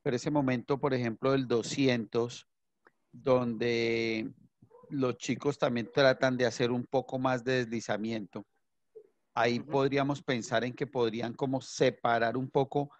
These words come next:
Speaker 1: la brazada de la patada, que haya un cierto distanciamiento, o cómo podríamos manejarlo también entre doscientos y cien, el estilo de la coordinación de patada y brazada.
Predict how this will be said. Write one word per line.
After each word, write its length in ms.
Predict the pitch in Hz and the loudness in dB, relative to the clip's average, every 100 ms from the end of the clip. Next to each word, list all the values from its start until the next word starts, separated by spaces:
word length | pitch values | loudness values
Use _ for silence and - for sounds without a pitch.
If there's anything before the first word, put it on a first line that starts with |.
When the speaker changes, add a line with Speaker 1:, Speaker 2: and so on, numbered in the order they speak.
| _ _ _ - | _ _ _ 0
Speaker 1:
la 200 | 123 123 | 4 4
brazada 840 | 117 113 - 127 127 131 139 - | 4 2 2 2 4 4 2 -4
de 120 | 131 120 | -4 0
la 140 | 117 | 0
patada, 480 | 113 107 113 135 185 | 0 2 2 2 0
que 120 | 131 | -2
haya 160 | 113 120 | -2 -2
un 80 | |
cierto 380 | 127 143 123 - | -2 0 0 0
distanciamiento, 1000 | 131 - 127 113 - 110 113 110 - 196 - _ - _ _ _ | -2 -2 -4 -4 -4 -4 -4 -4 -8 -14 -14 _ -20 _ _ _
o 180 | 117 117 | -2 -2
cómo 260 | 123 123 120 | -2 -4 0
podríamos 480 | 135 120 117 127 | 0 0 0 -2
manejarlo 640 | 127 127 113 113 110 120 131 | -2 -4 -2 -2 0 -2 -4
también 560 | - 127 110 123 - _ _ _ _ - | 0 -2 -2 -8 -8 _ _ _ _ -8
entre 340 | 120 - 123 | -8 0 2
doscientos 640 | 113 110 135 120 113 131 | 2 0 -2 -2 -2 -4
y 80 | 131 | -4
cien, 460 | - 123 123 120 123 | -6 -4 -2 -2 -6
el 180 | - 120 | -4 -2
estilo 480 | 113 - 123 117 123 | -4 -4 -4 0 2
de 60 | |
la 100 | 123 | 0
coordinación 720 | 117 127 110 113 104 - 104 101 | 0 -2 -2 -4 -4 -2 -4 -2
de 100 | 110 | -2
patada 440 | 120 107 104 104 | -2 0 0 0
y 40 | |
brazada. 480 | 107 104 - - - | -2 -6 -6 -10 -10